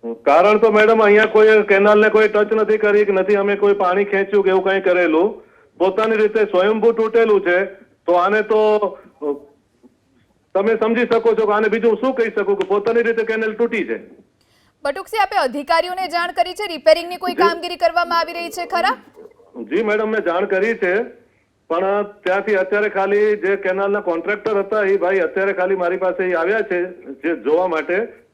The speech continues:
Speaker 1: બાકી હજી સુધી નર્મદા કેનાલના કોઈ અધિકારી પહોંચ્યા નથી.
Speaker 2: જી, આપની શું આશા છે હવે સરકાર પાસે?
Speaker 1: જી, મેડમ, સરકાર પાસે એટલી જ આશા છે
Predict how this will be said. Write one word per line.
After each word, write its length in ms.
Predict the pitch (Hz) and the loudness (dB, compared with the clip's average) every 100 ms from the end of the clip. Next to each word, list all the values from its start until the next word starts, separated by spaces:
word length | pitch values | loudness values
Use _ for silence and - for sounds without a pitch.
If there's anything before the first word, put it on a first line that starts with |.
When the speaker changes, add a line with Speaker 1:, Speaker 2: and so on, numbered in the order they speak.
| _ | _
Speaker 1:
બાકી 280 | 143 135 196 | -4 -2 -2
હજી 160 | 165 196 | 0 0
સુધી 320 | 202 202 208 | -2 -2 0
નર્મદા 320 | 170 165 208 | 0 -2 -4
કેનાલના 360 | 208 196 196 196 | -2 -4 -2 -2
કોઈ 200 | 196 196 | 0 0
અધિકારી 380 | 180 190 180 | 0 -2 -2
પહોંચ્યા 340 | 180 156 143 165 | -2 -4 -4 -4
નથી. 260 | 180 107 95 _ _ _ _ _ | -6 -8 -16 _ _ _ _ _
Speaker 2:
જી, 140 | 247 | -4
આપની 300 | 359 311 381 | -2 -2 -4
શું 180 | 392 427 440 | -12 -6 -2
આશા 280 | 320 294 302 | -2 -2 -6
છે 120 | 285 | -2
હવે 160 | 294 254 | -4 -4
સરકાર 360 | 269 262 254 226 | -6 -6 -6 -4
પાસે? 280 | 214 208 - - _ _ _ _ _ _ | -6 -6 -14 -20 _ _ _ _ _ _
Speaker 1:
જી, 100 | 170 | -4
મેડમ, 280 | 170 196 208 | -2 0 -2
સરકાર 300 | 175 180 214 | -2 -2 -2
પાસે 260 | 202 202 208 | -2 -2 -2
એટલી 280 | 196 214 | -2 -2
જ 60 | 233 | -2
આશા 320 | 196 185 190 | -2 -2 -4
છે 280 | 160 175 214 | -2 -2 -4